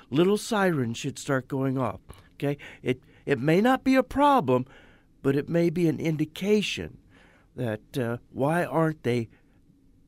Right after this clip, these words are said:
busy right now? But when they say eleven o'clock, find a reason that it has to be eleven fifteen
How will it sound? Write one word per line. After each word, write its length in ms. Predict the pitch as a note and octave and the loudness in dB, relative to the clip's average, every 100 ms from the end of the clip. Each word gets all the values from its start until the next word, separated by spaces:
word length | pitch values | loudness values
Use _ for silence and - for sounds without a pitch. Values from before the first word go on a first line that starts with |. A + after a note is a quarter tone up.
| - | -4
busy 440 | D3 E3 B2 A#2+ C3 - | 0 0 -2 -8 -12 -8
right 280 | B2+ A#2+ | -8 -6
now? 320 | B2+ B2+ G#2+ A#2 - - - - - - - - _ _ _ _ - | -4 -2 -4 -10 -20 -20 -20 -20 -20 -20 -20 -20 _ _ _ _ 0
But 180 | D#3 F#3 | 0 4
when 200 | C#4+ C4+ | 4 6
they 160 | B3+ | 6
say 380 | G3 - B3 G#3+ | 2 0 2 4
eleven 420 | E3 E3+ G3 F#3 | 4 4 2 2
o'clock, 560 | F3 - F#3 D3 C3+ - - - _ _ - | -2 -2 0 0 -2 -10 -20 -20 _ _ -6
find 340 | G3 C#4 D4+ | 2 2 6
a 40 | D#4 | 4
reason 580 | A#3+ A#3 A3 G#3+ G#3+ - - - - | 4 2 2 0 -2 -4 -16 -14 0
that 120 | F3 | 2
it 80 | D#3+ | 2
has 300 | F3+ G3+ - | 0 -2 -4
to 80 | D#3+ | 0
be 260 | F3+ E3 - | 0 0 -2
eleven 520 | D3+ D#3+ F#3+ F3 E3 | 0 2 4 2 0
fifteen 800 | - F3 E3+ - - D#3+ C#3 G#2 | -2 -2 -2 -4 -4 -2 0 -2